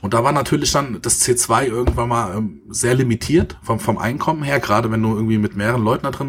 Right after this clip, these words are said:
wohnst, und dann bist du halt immer höher gegangen. So, das C drei, dann hast du das C vier gefarmt, ja. Und das war eigentlich so, also wir haben auch am P V P war damals, ähm, nicht zu denken. Wir haben es ganz einfach als P-, P-V-E-Content gesehen. Und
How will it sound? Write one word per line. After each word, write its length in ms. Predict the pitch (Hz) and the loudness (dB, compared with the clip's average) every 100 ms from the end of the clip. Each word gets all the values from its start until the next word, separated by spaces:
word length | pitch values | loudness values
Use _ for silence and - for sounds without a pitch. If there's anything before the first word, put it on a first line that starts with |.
| 123 | -4
wohnst, 220 | 127 - | -4 -2
und 40 | |
dann 80 | 107 | -2
bist 160 | 123 - | 0 0
du 80 | |
halt 120 | 214 196 | 0 0
immer 180 | 127 | -2
höher 220 | 107 120 98 | 2 4 2
gegangen. 340 | 90 90 95 - - - - - | -2 -10 -18 -20 -20 -20 -20 -10
So, 160 | 92 | -6
das 140 | 92 - | -2 0
C 140 | 123 | 2
drei, 520 | - 113 135 151 147 - - - | 2 4 4 4 0 -8 -20 -14
dann 120 | 92 | -10
hast 140 | 104 - | -6 -4
du 20 | |
das 200 | 104 - | -2 0
C 160 | - 110 | 0 -2
vier 300 | - 131 147 | -2 -2 -2
gefarmt, 600 | 139 127 120 127 - - _ - - - - | -2 -2 -4 -4 -10 -16 _ -20 -20 -20 -20
ja. 240 | - 92 113 _ _ _ - - | -12 -12 -14 _ _ _ -20 -20
Und 220 | 92 95 - | -16 -10 -4
das 160 | - | 0
war 80 | 120 | 0
eigentlich 260 | 107 120 - | 0 -2 -2
so, 80 | |
also 160 | 110 107 | 0 2
wir 80 | 117 | 2
haben 180 | 143 113 | 2 0
auch 120 | 117 | -2
am 100 | 110 | 2
P 160 | 123 | 2
V 140 | 120 117 | 2 2
P 260 | - 151 | 2 4
war 160 | 120 101 | 4 2
damals, 380 | 98 107 117 - | 2 0 -2 -2
ähm, 200 | 101 95 | -4 -2
nicht 160 | 120 | -2
zu 100 | - | -2
denken. 340 | 101 117 120 87 | 0 -2 -2 -2
Wir 60 | |
haben 120 | 92 107 | -2 0
es 140 | - | -2
ganz 180 | 104 104 | 0 -2
einfach 220 | 117 117 | 0 0
als 280 | 107 - 82 | 0 -4 -6
P-, 120 | - | -8
P-V-E-Content 760 | - 110 101 143 - 151 156 | -4 -4 -2 -4 -4 -2 -2
gesehen. 400 | - 123 135 147 - - - - - - - - - - | -2 -4 -4 -6 -12 -20 -20 -20 -20 -20 -20 -20 -20 -8
Und 440 | 110 110 - - | -4 -4 -8 -20